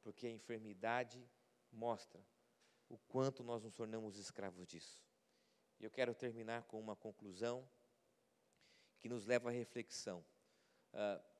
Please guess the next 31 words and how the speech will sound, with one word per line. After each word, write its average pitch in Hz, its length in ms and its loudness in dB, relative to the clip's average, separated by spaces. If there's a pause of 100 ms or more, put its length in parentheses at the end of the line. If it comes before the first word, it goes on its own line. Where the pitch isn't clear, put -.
(180)
queridos, 123 540 -4 (480)
eu 120 100 -4
sei 160 160 -2
que - 140 -8
palavras 117 520 4
como 107 300 -6
essa 110 360 0
nos 107 200 -8
confrontam, 107 760 -6 (720)
mas 123 220 4
só 165 220 4
palavras 143 460 6
de 120 100 -6
confronto 120 680 0
geram 117 240 6
mudança. 110 640 4 (1300)
E - 100 -2
a 120 40 2
gente 131 120 -2
precisa 147 540 4 (460)
que 143 100 4
essa 131 180 2
palavra 123 460 10
nos 120 200 -4
coloque 123 400 2
diante 123 280 -4
da 123 80 2
seguinte 120 360 -6
reflexão: 113 640 -4 (400)
os 104 180 -6
excessos. - 760 0